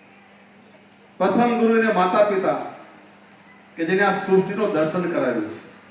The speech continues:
બીજા ગુરુ એના શિક્ષક જેને શિક્ષણ આપ્યું છે. ત્રીજા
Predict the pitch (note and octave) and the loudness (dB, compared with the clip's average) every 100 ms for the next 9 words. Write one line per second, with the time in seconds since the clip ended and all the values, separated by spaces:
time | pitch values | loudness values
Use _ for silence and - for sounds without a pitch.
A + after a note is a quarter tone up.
0 | - - - - - - - - - - | -20 -20 -20 -20 -20 -20 -20 -20 -20 -20
1 | - - - - - - - - - - | -20 -20 -20 -20 -20 -20 -20 -20 -20 -20
2 | - - - - - - - - - - | -20 -20 -20 -20 -20 -20 -20 -20 -4 2
3 | F#3+ A#3+ A#3+ A3+ A#3 A#3 A3 A3 - - | 4 6 4 2 2 2 2 -2 -8 -16
4 | - - - - - G3+ G#3 A3+ A3 - | -20 -20 -20 -18 -12 -8 -2 4 4 2
5 | - - - - D3 F3+ G#3 - F3+ - | -8 -14 -18 -10 0 2 4 2 -2 0
6 | G3+ E3 D#3 D3 A#2 - - - - - | 2 2 2 0 -2 -8 -16 -20 -20 -20
7 | - - - - - - - - - - | -20 -20 -20 -20 -20 -20 -20 -20 -20 -20
8 | - F#3 G#3 A#3 | -14 -8 0 2